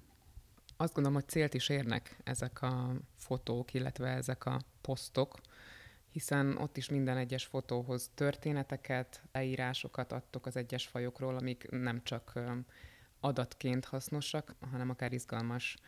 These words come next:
sztorik is kapcsolódnak az egyes fotókhoz. Említetted a gyerekkönyveket, és, ö, tudom, hogy nem csak, ö,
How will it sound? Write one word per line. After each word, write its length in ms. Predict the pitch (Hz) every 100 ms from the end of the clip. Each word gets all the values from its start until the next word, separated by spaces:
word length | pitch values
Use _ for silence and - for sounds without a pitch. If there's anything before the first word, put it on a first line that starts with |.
| - -
sztorik 520 | - - 131 120 117 117
is 160 | -
kapcsolódnak 640 | - 120 - 120 120 123
az 120 | 127 123
egyes 280 | 117 120
fotókhoz. 680 | - 123 - 120 - 131 131 - - - - - - - - -
Említetted 640 | 175 190 151 147 - 131
a 40 | 135
gyerekkönyveket, 1160 | 143 139 - - 135 131 135 - 160 - - - - - -
és, 500 | 143 139 135 135 -
ö, 520 | 139 139 139 139 139 143 - - - -
tudom, 280 | - 135 139
hogy 120 | 143
nem 220 | 143 143
csak, 380 | 139 - 123 -
ö, 180 | 127